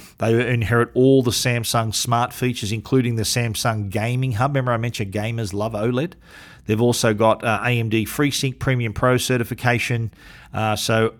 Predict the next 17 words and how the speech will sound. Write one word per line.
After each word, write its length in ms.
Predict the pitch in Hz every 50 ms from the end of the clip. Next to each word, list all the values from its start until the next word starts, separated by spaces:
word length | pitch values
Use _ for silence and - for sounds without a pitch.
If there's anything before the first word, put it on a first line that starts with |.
| -
very 460 | - 107 104 127 139 131 123 123 120
high 420 | 104 95 - - 120 113 110 107 107
quality 500 | 107 - - 120 107 107 101 104 104 - -
option 460 | 113 98 - - - 101 95 101 - -
for 160 | - - 110
gaming. 400 | 92 95 95 101 101 95 87 - - - - _ _ _ _ - - - - - -
But 120 | 123 107
here's 300 | - 220 302 349 302 180
another 280 | 180 160 165 202 220 214
thing. 260 | - - - - - - - _ _ - - - _ - - _ - _ _ - - - - - - -
Samsung, 600 | - - - 175 196 220 208 - - 151 127 117
do 60 | -
you 60 | -
remember 220 | 202 233 240 240
a 80 | 220 175
year 320 | 151 139 139 151 165 175
ago 420 | 175 135 131 110 87 90 131 180